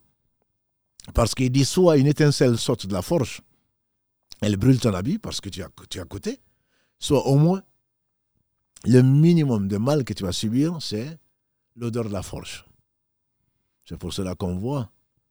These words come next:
des hommes, quand ils rentrent à la maison, l'épouse dit, mais tu as fumé ? Non, non, j'ai pas fumé. Et il dit, mais si, si, si, tu as fumé. Non, non, j'ai pas fumé.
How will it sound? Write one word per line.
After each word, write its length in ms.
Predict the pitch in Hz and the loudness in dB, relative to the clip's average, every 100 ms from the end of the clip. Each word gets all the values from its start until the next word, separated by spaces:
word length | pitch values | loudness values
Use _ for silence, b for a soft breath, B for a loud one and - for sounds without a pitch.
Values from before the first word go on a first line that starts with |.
| _ _ _ _ _ _ _ _ _ _ | _ _ _ _ _ _ _ _ _ _
des 640 | 76 98 92 90 - 95 131 | -8 -4 -2 -4 -6 0 2
hommes, 300 | 170 107 76 _ _ _ _ _ _ | 2 -2 -6 _ _ _ _ _ _
quand 160 | 98 98 | -4 -2
ils 120 | 110 | 0
rentrent 200 | 110 107 | 0 0
à 80 | 107 | -2
la 60 | 113 | 0
maison, 560 | 135 165 165 110 85 - _ _ _ _ _ _ - | 0 0 0 -2 -6 -16 _ _ _ _ _ _ -8
l'épouse 380 | 107 120 117 | -6 0 0
dit, 100 | 117 | 2
mais 120 | 120 107 | 0 2
tu 120 | 107 | 0
as 60 | |
fumé ? 340 | 98 131 175 156 | 0 0 2 0
Non, 240 | 107 101 | 0 -4
non, 140 | 131 147 | -6 -6
j'ai 80 | |
pas 120 | - 101 | -6 -8
fumé. 400 | 101 92 104 113 _ _ _ | -8 -8 -8 -10 _ _ _
Et 100 | 80 | -14
il 40 | 80 | -12
dit, 100 | 73 | -6
mais 120 | 101 | -4
si, 200 | - 196 | -2 -2
si, 200 | - 98 | -2 -4
si, 180 | - 175 | -4 -6
tu 120 | - | -6
as 40 | |
fumé. 320 | 92 95 104 147 | -8 -8 -6 -2
Non, 160 | 202 | 0
non, 180 | 196 220 | 0 -2
j'ai 100 | 196 | -4
pas 140 | 135 | -6
fumé. 260 | 98 90 80 | -6 -8 -10